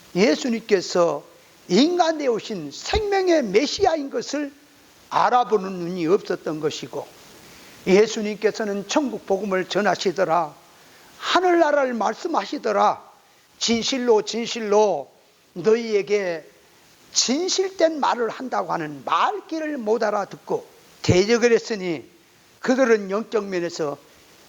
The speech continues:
기머거리들이었고 소경이었던 것입니다. 육신의 눈은 떠서 나름대로 볼 것을 보았고 귀는 열려서 듣는 것을 듣고 했지만 영 잘 돼 가신 말씀을 육 잘 되는 쪽으로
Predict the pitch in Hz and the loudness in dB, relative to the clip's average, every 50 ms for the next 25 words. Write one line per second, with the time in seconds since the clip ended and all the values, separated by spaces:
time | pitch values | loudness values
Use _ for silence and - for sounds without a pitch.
0 | - - - 214 214 220 247 233 196 233 208 180 156 165 175 170 165 156 147 - | -12 -4 0 2 4 4 4 4 4 2 2 2 -2 -14 -12 -8 -8 -8 -8 -10
1 | - - 151 143 139 143 - - - - - - - - - - - - 381 440 | -6 -6 -4 -4 -4 -8 -14 -20 -20 -20 -20 -20 -20 -12 -8 -4 0 2 4 4
2 | 415 349 330 339 311 277 269 240 214 - - 202 196 220 208 - 139 - - 139 | 4 2 2 0 0 0 0 -2 -2 0 0 -2 -2 -2 -4 -6 -6 -6 -6 -6
3 | 101 92 - - - - - - - - - - - - - - - - - - | -8 -12 -14 -18 -20 -20 -20 -20 -20 -20 -20 -20 -20 -20 -20 -20 -20 -20 -20 -20
4 | - - - 175 214 233 - - 247 247 226 220 214 214 214 214 214 208 202 - | -20 -4 0 2 2 4 4 2 2 4 4 2 2 0 0 0 0 0 0 2
5 | 294 247 - - 226 214 208 208 190 202 220 220 208 214 220 214 214 208 208 - | 2 2 4 4 2 2 2 2 2 2 0 -2 -2 0 0 0 0 -2 -4 -4
6 | 190 208 - 220 202 - 220 208 - - 208 202 202 196 202 - 202 202 196 190 | -6 -6 -4 -6 -6 -6 -6 -8 -4 -2 0 0 0 -2 -4 -6 -8 -6 -6 -8
7 | - - _ _ _ _ _ _ _ - - - - - - - 220 226 226 226 | -12 -18 _ _ _ _ _ _ _ -20 -20 -12 -8 -2 2 4 4 4 4 2
8 | 220 220 220 233 233 226 226 226 - 226 226 - - 220 254 330 339 359 359 - | 4 4 4 4 4 2 0 0 0 -4 -4 -4 -4 -4 -2 -2 -2 -2 -4 -6
9 | 302 294 - - 320 - 277 233 190 294 - - - 262 202 156 135 - - - | -6 -6 -6 -6 -6 -4 -2 0 0 0 -2 -6 -10 -12 -10 -10 -12 -12 -16 -20
10 | - - - - - - - - - - - - 180 196 233 349 415 440 453 - | -20 -20 -20 -20 -20 -20 -20 -20 -20 -16 -4 2 4 4 6 4 4 0 -2 0
11 | - 196 202 254 - 330 320 285 285 277 - 302 262 247 240 233 226 - - 240 | 0 2 2 2 2 0 2 2 2 0 0 -4 -4 0 0 0 0 -2 -6 -8
12 | 220 202 180 151 170 294 359 - - - - 220 277 240 330 330 320 294 285 - | -8 -8 -6 -2 0 2 0 0 0 -4 -4 -4 -2 -2 0 0 -2 -2 -4 -4
13 | 302 262 196 180 151 151 143 151 151 | -6 -6 -4 -2 -2 -2 -2 -2 -6